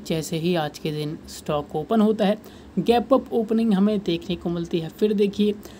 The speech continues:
स्टॉक हाई बनाता है एक सौ तेईस रुपये सत्ताईस पैसे का और अभी एक सौ बाईस रुपये पचानवे पैसे पर ट्रेड करता हुआ स्टॉक नज़र आ रहा है।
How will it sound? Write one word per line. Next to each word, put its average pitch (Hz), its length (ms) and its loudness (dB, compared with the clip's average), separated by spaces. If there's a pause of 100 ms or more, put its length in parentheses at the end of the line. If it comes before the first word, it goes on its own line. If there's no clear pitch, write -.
(140)
स्टॉक 247 340 0
हाई 247 180 4
बनाता 226 340 0
है 202 160 4
एक 208 200 -6
सौ 202 180 2 (220)
तेईस 226 340 2
रुपये 196 340 2
सत्ताईस 165 680 -6 (380)
पैसे 156 280 -4
का 151 180 -2
और 156 120 -2
अभी 170 380 0 (360)
एक 254 200 0
सौ 277 160 4
बाईस 226 360 4
रुपये 233 260 0
पचानवे 170 560 0
पैसे 165 380 -4
पर 196 260 2 (300)
ट्रेड 269 280 2
करता 180 300 -2
हुआ 165 300 -2
स्टॉक 165 380 -4 (240)
नज़र 160 380 -2
आ 156 60 0
रहा 156 220 -4
है। 160 140 -6